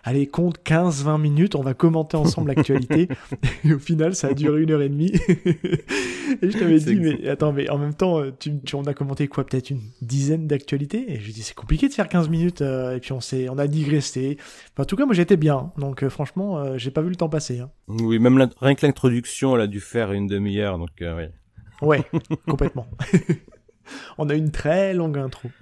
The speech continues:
Speaker 1: Très, très longue. Euh, je disais en introduction, du coup, c'est pas ton, ta première fois, parce qu'on va renvoyer les auditeurs. Tu, tu m'as accompagné sur, euh, sur l'épisode, euh, des mangas du grenier. Alors, entre-temps, ça a un petit peu changé de concept, parce que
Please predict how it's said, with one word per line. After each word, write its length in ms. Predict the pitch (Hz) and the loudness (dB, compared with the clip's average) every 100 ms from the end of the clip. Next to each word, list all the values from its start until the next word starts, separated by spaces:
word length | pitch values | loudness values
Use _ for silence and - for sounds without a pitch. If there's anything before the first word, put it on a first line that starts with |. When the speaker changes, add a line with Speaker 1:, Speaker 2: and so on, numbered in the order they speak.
| - | -4
Speaker 1:
Très, 140 | 147 | -4
très 180 | - 135 | -2 -4
longue. 260 | 120 113 - - - - - - | -6 -12 -18 -20 -20 -20 -20 -8
Euh, 180 | 139 139 | 0 0
je 60 | 139 | 2
disais 180 | 151 185 | 2 2
en 80 | 214 | 2
introduction, 460 | 185 170 160 247 | 2 0 -2 -4
du 80 | 220 | -4
coup, 100 | 226 | -2
c'est 140 | - | -2
pas 140 | 135 151 | -2 -2
ton, 220 | - 135 | -4 -10
ta 200 | - 139 | -6 -2
première 260 | - 139 131 | -2 -2 -4
fois, 140 | 240 | -8
parce 120 | - | -10
qu'on 120 | - 131 | -8 -6
va 100 | 131 | -4
renvoyer 480 | 117 143 143 147 | -4 -2 -2 0
les 140 | 156 139 | 0 -2
auditeurs. 420 | 131 127 160 170 | -4 -4 -4 -4
Tu, 180 | - - | -8 -12
tu 140 | - | -6
m'as 100 | 143 | -4
accompagné 520 | 135 - 139 143 147 | -4 -4 -4 -2 -4
sur, 320 | 156 - 131 127 | -6 -6 -6 -4
euh, 200 | 123 120 - - - _ | -6 -8 -14 -20 -20 _
sur 200 | - 131 | -8 -4
l'épisode, 500 | 127 139 131 147 135 | -4 -6 -2 -2 -2
euh, 260 | 127 123 | -6 -6
des 120 | 120 127 | -4 -2
mangas 260 | 185 208 | 0 0
du 120 | 180 | 0
grenier. 440 | 147 135 143 147 196 | 0 0 2 2 0
Alors, 120 | 135 | -2
entre-temps, 360 | 127 - 143 160 | -2 -2 0 -2
ça 120 | 147 | -2
a 20 | 135 | -4
un 60 | |
petit 160 | 127 - | -4 -4
peu 100 | 143 | -2
changé 180 | 143 135 | -2 -4
de 60 | |
concept, 360 | - 143 139 - | -2 -2 0 -2
parce 140 | 135 | -4
que 80 | - | -4